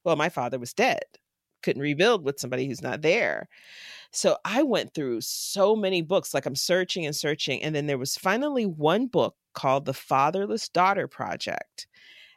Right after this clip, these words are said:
And it was written by two researchers, and they themselves were women who were fatherless daughters. And they interviewed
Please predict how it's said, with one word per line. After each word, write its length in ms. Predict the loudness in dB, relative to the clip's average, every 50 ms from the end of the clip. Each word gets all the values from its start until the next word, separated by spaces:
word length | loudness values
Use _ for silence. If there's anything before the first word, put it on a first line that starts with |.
| _ _ _ 0
And 220 | 2 2 2 2
it 60 | 0
was 180 | 0 -2 0 2
written 220 | 2 2 2 2 2
by 140 | 2 2
two 300 | 2 -2 -4 -4 -4 -4
researchers, 840 | -2 -2 -2 -2 -2 -2 -4 -4 -2 -2 0 2 2 0 0 -2 -6 -6
and 240 | -4 -4 -4 -4 0
they 200 | 2 2 2 2 2
themselves 600 | 0 -2 -4 -4 -2 0 2 2 2 0 -2 -2
were 220 | 0 0 2 0
women 380 | 0 0 -2 -2 0 0 -2 -4
who 140 | -4 -4 -2
were 140 | -2 -4 -4
fatherless 580 | -2 -2 -2 -2 0 -2 -2 -2 -2 -4 -2
daughters. 640 | 0 0 2 2 0 0 -4 -6 -10 -12 -12 -14 -14 -16 -20 -20 -20 -20 -14 _
And 120 | -4 0 0
they 100 | 0 0
interviewed 720 | 0 -2 0 2 2 0 0 -4 -6 -6 -6 -6 -6 -8